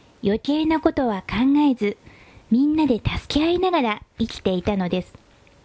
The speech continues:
ところが二十一世紀は魂の時代になりました。物質的には満たされていて、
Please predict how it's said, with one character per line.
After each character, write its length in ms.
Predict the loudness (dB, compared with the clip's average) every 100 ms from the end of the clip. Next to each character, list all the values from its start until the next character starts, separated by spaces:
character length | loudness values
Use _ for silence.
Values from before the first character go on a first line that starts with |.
| -20 _ _ _ _ _ _ -20 -20 -20 -20 -20 _ _ 0
と 100 | 2
こ 120 | 2
ろ 120 | 0
が 100 | 0
二 220 | 0 2 2
十 160 | 2
一 160 | 0 0
世 240 | 0 0
紀 160 | -2 -2
は 220 | -2 -4 -12 -20 -8 -2
魂 520 | 0 0 0 0 2
の 160 | 2 0
時 140 | -2
代 220 | -2 0
に 140 | 0 0
な 140 | 0
り 120 | 2
ま 140 | 2 0
し 80 |
た。 220 | -2 -4 -6 _ _ _ -20 -20 _ _ _ -20 -20 -20 _ _ _ 0
物 180 | 2 0
質 380 | -4 -2 0
的 240 | 0 2 4
に 160 | 4
は 240 | 4 0 -6 -10 -4
満 120 | -2
た 140 | 0 0
さ 100 | 0
れ 160 | 0
て 100 | 0 -2
い 60 | 0
て、 300 | 0 0